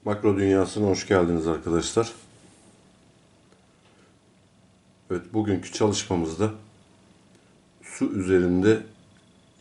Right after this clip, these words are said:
yağ zerrecikleri çalışması olacak.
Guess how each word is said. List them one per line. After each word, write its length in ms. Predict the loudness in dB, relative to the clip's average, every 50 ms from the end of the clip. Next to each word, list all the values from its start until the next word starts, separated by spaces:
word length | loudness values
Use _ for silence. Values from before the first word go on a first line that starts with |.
| _ -2
yağ 200 | 2 4 4 4
zerrecikleri 760 | 4 2 0 -2 -2 -2 -4 -8 -8 -12 -10 -6 -4 -4 -4 -6 -10 -14 -20 _ _ _ _ _ _ _ _ _ _ _ _ _ _ _ _ _ _ _ _ _ _ _
çalışması 580 | -12 -6 -6 -6 -6 -6 -8 -10 -10 -8 -4 -2
olacak. 400 | -2 0 0 0 -2 -4 -8